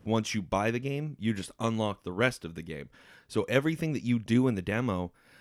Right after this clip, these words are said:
you can treat it just like you're playing the game. If you really like it, you just transition right through and keep on going. It's, uh,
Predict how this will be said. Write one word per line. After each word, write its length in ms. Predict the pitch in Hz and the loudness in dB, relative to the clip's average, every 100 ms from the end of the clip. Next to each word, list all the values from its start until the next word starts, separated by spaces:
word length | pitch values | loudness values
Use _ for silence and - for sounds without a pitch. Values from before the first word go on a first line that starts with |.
| _ | _
you 120 | 123 | 4
can 120 | 120 117 | 4 4
treat 200 | 135 123 | 4 4
it 80 | |
just 240 | 104 117 - | 4 2 2
like 160 | 117 | 2
you're 60 | 110 | 0
playing 260 | - 113 98 | 2 2 2
the 80 | |
game. 320 | 95 120 135 104 | 2 4 4 2
If 120 | 101 | 2
you 100 | 101 | 0
really 320 | 95 131 120 | 6 6 6
like 280 | 113 110 120 | 6 4 4
it, 180 | 165 - | 0 0
you 120 | 110 | 0
just 200 | 113 - | 0 0
transition 560 | 135 120 104 127 117 98 | 0 0 2 0 0 0
right 280 | 107 113 | 2 0
through 480 | - 127 147 113 107 | -4 0 4 4 2
and 160 | 90 104 | -2 -2
keep 240 | 131 123 | -2 0
on 200 | 117 107 | 0 0
going. 380 | 104 120 92 90 | 2 2 2 -2
It's, 360 | - 104 - - | -6 -6 -6 -4
uh, 220 | 92 | -2